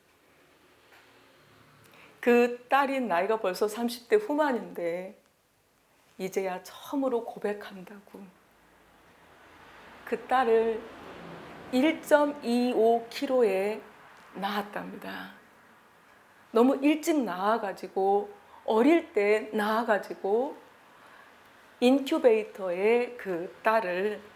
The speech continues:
애서 키운 거예요. 그러다 보니 돈 다 쓰고, 그 딸과 동생 남겨두고 러시아에 가서 일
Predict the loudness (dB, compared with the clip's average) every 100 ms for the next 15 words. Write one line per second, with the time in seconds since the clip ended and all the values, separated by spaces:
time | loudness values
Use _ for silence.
0 | -2 0 2 2 2 -6 -18 -12 -4 -2
1 | -2 -4 -10 -14 -16 -20 -20 -20 -20 -20
2 | -20 -20 -20 -2 4 6 6 2 -2 -2
3 | -4 -14 -8 -6 -6 -8 -2 0 0 -2
4 | -4 -10 -10 -10 -10 -14 -20 -20 -20 -20
5 | -20 -10 2 2 4 4 4 2 2 0
6 | -2 -10 -12 -2 -2 -2 -10 -10 -8 -10
7 | -10 -10 -6 -4 -6 -10 -14 -12 -10 -10
8 | -10 -14 -12 -12 -8 -4 -2 -2 -6